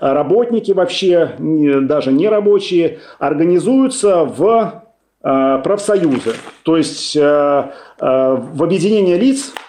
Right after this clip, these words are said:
одной профессии, и начинают бороться за то, чтобы эти ближайшие интересы, э,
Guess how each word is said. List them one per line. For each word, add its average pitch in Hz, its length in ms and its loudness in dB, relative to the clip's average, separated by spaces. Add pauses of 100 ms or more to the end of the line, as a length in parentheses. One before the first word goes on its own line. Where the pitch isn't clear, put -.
одной 175 300 0
профессии, 131 720 -4 (220)
и 156 100 2
начинают 185 680 0 (360)
бороться 190 1000 0
за 185 640 -2 (240)
то, 226 240 2
чтобы 156 720 -2 (720)
эти 156 180 2
ближайшие 143 680 2
интересы, 208 640 2 (380)
э, 123 960 2